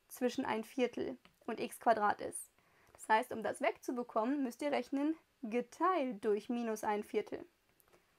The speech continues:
Und dann habt ihr, da könnt ihr auch den Taschenrechner benutzen, links nur noch x Quadrat und auf der rechten Seite minus vier durch minus ein Viertel, das ist sechzehn. Und dann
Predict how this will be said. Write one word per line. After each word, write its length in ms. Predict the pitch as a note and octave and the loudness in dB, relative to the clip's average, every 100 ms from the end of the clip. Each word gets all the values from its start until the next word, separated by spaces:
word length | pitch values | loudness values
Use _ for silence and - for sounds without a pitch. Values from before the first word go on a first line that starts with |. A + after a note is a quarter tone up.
| _ _ - | _ _ -6
Und 300 | C4 A3+ F#3+ | -2 0 0
dann 280 | F#3 G3+ D4 D#5 _ - | 0 0 0 -2 _ 2
habt 340 | C4 A3 - - | 8 8 6 -6
ihr, 160 | D4+ G4+ B4 | -2 0 2
da 100 | C#4 | 2
könnt 220 | B3+ B3 | 2 0
ihr 80 | - | -2
auch 60 | |
den 100 | A#3 | -2
Taschenrechner 460 | A3 B3 C4+ B3+ C#4 | 0 0 2 2 2
benutzen, 440 | C4+ D4 C#4+ F#4+ B4 _ _ _ _ | 2 0 -2 -8 -8 _ _ _ _
links 300 | - C4 D#4+ | -2 0 0
nur 120 | - C#4 | 0 0
noch 120 | A#3+ | 0
x 240 | A#3+ - | -4 -8
Quadrat 560 | - A3 G#3+ G3+ - - _ _ _ _ _ _ _ - | 2 2 8 6 6 0 _ _ _ _ _ _ _ -4
und 120 | C4+ | 2
auf 120 | C4 | 2
der 160 | C4+ D4 | 4 2
rechten 320 | G#4+ - C4+ | 2 -2 0
Seite 480 | G#3+ G3+ A3 C#4 E4 - _ - | 2 2 0 -2 -2 -6 _ -4
minus 580 | B3+ D4 G#4 G#4 F#4 - | 2 2 2 2 -2 -4
vier 500 | - F4 E4+ - C#4+ _ - | -6 -4 -2 -4 -8 _ -8
durch 420 | B3+ D4+ F#4+ - | -2 0 0 0
minus 320 | D4+ D#4+ D#4+ | 0 0 0
ein 160 | B3+ B3+ | -4 -4
Viertel, 460 | - E4 C4+ A3+ - _ _ _ | -4 -4 -2 -2 -4 _ _ _
das 200 | - B3 | -2 0
ist 280 | D4+ D#4 - - | -2 -6 -12 -8
sechzehn. 800 | C4 B3 F#4+ F#4+ - - - C4+ - _ _ _ _ _ _ _ _ | -6 2 2 0 -8 -6 -4 -6 -10 _ _ _ _ _ _ _ _
Und 200 | F4+ C#4+ | -2 2
dann 240 | G#3 G#3 | 2 2